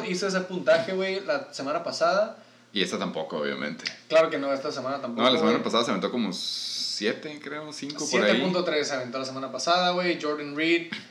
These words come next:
Speaker 2: se me hace que todavía está en concussion protocol,
Speaker 1: <laughs>
Speaker 2: este, del
Speaker 1: Ah,
Speaker 2: dos mil dieciséis.
Speaker 1: sí.
Speaker 2: Eh, pues, güey, enhorabuena. Eh,
Speaker 1: <laughs>
Speaker 2: sus pinches top performers son sus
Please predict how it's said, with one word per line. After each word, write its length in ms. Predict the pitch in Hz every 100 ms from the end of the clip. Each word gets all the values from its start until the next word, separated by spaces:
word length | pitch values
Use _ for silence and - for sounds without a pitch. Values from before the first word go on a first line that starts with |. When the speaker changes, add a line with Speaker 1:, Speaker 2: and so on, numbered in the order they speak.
| -
Speaker 2:
se 160 | - 151
me 80 | 151
hace 160 | 175
que 80 | 175
todavía 340 | - 175 196 202
está 120 | 202
en 80 | 180
concussion 420 | 165 175 180 156
protocol, 360 | 160 170 185 208 214 160 -
Speaker 1:
<laughs> 300 | 123 - -
Speaker 2:
este, 420 | 147 143 - 156 156 143
del 160 | 139 135
Speaker 1:
Ah, 60 | 131
Speaker 2:
dos 100 | 135
mil 100 | 151
dieciséis. 600 | 117 165 123 175 214 233
Speaker 1:
sí. 100 | 302 - - -
Speaker 2:
Eh, 520 | 143 151 143 135 131
pues, 120 | 131
güey, 320 | 143 165 127 120
enhorabuena. 600 | 143 147 135 139 139 120 - - - - - -
Eh, 720 | 170 180 185 185 185 185 185 - - 262 494 320 508
Speaker 1:
<laughs> 520 | - 440 - 370 226
Speaker 2:
sus 320 | - 214 190
pinches 840 | 190 240 254 247 285 302 302 - - - - - - _ - - -
top 400 | 247 294 - -
performers 680 | 208 - 202 233 240 294
son 400 | - - - 202 208
sus 400 | 247 240 -